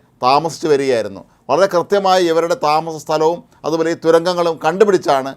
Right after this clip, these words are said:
ഇസ്രായേൽ സൈന്യം ഷജയ്യ മേഖലയിൽ ആക്രമണം നടത്തിയത്. ഇവിടെ കഴിഞ്ഞയാഴ്ച ഇസ്രായേൽ സൈന്യം ഇടിച്ച്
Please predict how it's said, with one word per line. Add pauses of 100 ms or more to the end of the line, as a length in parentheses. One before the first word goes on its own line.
(440)
ഇസ്രായേൽ
സൈന്യം
ഷജയ്യ (160)
മേഖലയിൽ (120)
ആക്രമണം
നടത്തിയത്. (440)
ഇവിടെ (220)
കഴിഞ്ഞയാഴ്ച (520)
ഇസ്രായേൽ
സൈന്യം
ഇടിച്ച്